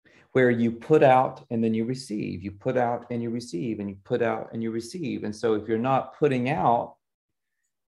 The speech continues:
you're not gonna receive. But if you're not receiving, you're not going to put out either. So there's a balance between what we might perceive as selfishness and what we might perceive as being supported or helping the world.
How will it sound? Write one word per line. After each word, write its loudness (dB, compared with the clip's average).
you're -4
not -2
gonna -2
receive. -6
But 0
if -4
you're -2
not -2
receiving, -4
you're -4
not -6
going -4
to -10
put -4
out -2
either. -4
So 0
there's 4
a 2
balance 0
between -4
what -6
we 0
might -4
perceive -6
as -6
selfishness -2
and 2
what 2
we -2
might -2
perceive -6
as -8
being -4
supported -2
or 0
helping -2
the -4
world. 2